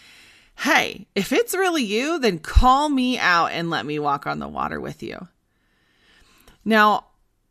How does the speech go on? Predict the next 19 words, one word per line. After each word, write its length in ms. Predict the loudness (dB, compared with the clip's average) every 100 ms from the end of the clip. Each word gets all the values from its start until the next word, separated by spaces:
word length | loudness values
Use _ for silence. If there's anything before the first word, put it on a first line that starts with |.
| -6
I 320 | -4 -2 -2
do 400 | -4 -4 -2 0
want 180 | 2 2
to 60 | 2
make 240 | -2 -4
mention 380 | -4 -4 -6 -8
here, 280 | -6 -8 -8
what 140 | -8
happens 500 | -4 -4 -2 -6 -6
next 340 | -10 -10 -14 -14
is 160 | -10 -8
amazing. 560 | -10 -10 -14 -16 -18 _ _ _ _ _ _ _ _ _ 0
But 160 | 2
it 120 | 2 0
could 360 | -10 -2 0
have 400 | 0 0 -2 -4
been 460 | -2 0 -2 -6 -10
so 680 | -12 -6 -6 -4 -2 -2 -6 -10
much 420 | -8 -8 -8 -16